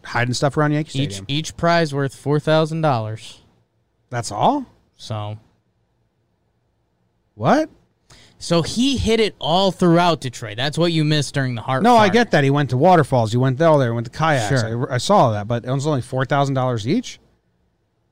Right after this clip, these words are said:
Speaker 2: Each, like, prize. So, like, you could look for one and not find it and then be like, "Okay, let's go look for the next one."
Speaker 1: Doesn't seem worth it.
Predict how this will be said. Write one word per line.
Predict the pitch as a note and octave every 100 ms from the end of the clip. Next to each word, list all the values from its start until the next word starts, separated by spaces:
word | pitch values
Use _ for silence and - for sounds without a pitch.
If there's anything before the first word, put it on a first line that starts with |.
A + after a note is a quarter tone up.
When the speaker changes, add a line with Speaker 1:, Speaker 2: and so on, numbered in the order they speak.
| _ _ _
Speaker 2:
Each, | A#2+ A#2+ -
like, | B2 B2+ B2
prize. | - C3+ F#3 - - - - - _ _ _ _ _ _ -
So, | -
like, | B2 B2 A#2+
you | A#2+
could | C3 A#2+
look | C3 D3+
for | - D3
one | C3+ D#3 C3+
and | A#2
not | A2+ A#2+
find | - C#3 C3
it | A2
and | G#2+ G#2+
then | G#2+
be | G#2+
like, | G#2+ A2
"Okay, | A#2+ D#3 C3
let's | A2+
go | - B2
look | C3
for | -
the | C#3
next | D3 C3+ -
one." | G#2 G#2 _ _ _ _ _ _ _ _ _ _ _ _ _ _ _ _ _ _ _ _ _ _ _ _
Speaker 1:
Doesn't | B2 A#2+
seem | G2+ B2
worth | C#3 G#2+
it. | -